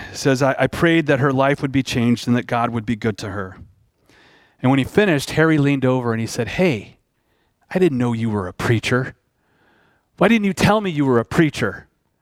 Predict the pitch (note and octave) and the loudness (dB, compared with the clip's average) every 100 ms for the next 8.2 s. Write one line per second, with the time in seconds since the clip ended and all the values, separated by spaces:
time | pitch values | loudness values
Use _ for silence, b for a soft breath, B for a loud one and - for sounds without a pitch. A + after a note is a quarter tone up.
0 | _ _ _ _ _ _ - D3+ E3 A#3 | _ _ _ _ _ _ -6 -4 0 0
1 | - A#3 F3+ - - G3 F3+ - E3 E3+ | 2 2 0 -2 2 2 0 -6 -6 -2
2 | C3+ B2 B2+ C3+ A#2 - - F#2 - - | -2 0 2 0 -2 -6 -6 -6 -10 -20
3 | _ _ _ _ _ _ _ _ _ _ | _ _ _ _ _ _ _ _ _ _
4 | _ _ _ _ _ _ _ - G#2 A2+ | _ _ _ _ _ _ _ -14 -4 -2
5 | A2 G#2+ - G2+ G2+ G#2 - - - _ | -2 -4 -2 0 0 -2 -8 -12 -18 _
6 | _ _ _ _ - C3 A#2+ - - C#3 | _ _ _ _ -14 -8 -8 -6 -4 0
7 | D3 C3+ C3+ - B2 A#2+ A2+ G#2 A2 - | 2 2 0 -2 -4 -2 -2 -2 -4 -12
8 | - | -14